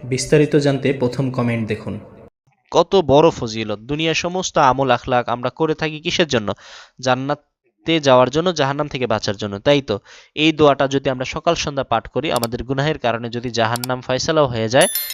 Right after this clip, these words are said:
Speaker 2: ইনশাআল্লাহ আল্লাহ আমাদেরকে জাহান্নামে দিবেন না, জান্নাতেই দিবেন। আসুন দোয়াটা মুখস্থ করে নিই। সাতবার এটা, আহ, আমি এখন পড়ব, আমার সাথে সাথে আপনারা পড়বেন, মুখস্থও হবে,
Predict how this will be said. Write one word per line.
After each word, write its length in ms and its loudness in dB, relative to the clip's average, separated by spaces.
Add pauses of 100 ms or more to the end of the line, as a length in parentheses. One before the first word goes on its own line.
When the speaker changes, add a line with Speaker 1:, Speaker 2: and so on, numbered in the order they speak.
Speaker 2:
ইনশাআল্লাহ 580 4
আল্লাহ 220 2
আমাদেরকে 440 -4
জাহান্নামে 460 -2
দিবেন 240 -6
না, 120 -8
জান্নাতেই 500 -10
দিবেন। 280 -18
আসুন 340 -2
দোয়াটা 280 -2
মুখস্থ 380 -6
করে 240 -6
নিই। 140 -12 (320)
সাতবার 520 4 (140)
এটা, 240 2 (560)
আহ, 400 2
আমি 220 -2
এখন 200 -4 (140)
পড়ব, 260 6 (120)
আমার 280 2
সাথে 220 -2
সাথে 180 2
আপনারা 240 2
পড়বেন, 360 2
মুখস্থও 580 4
হবে, 300 4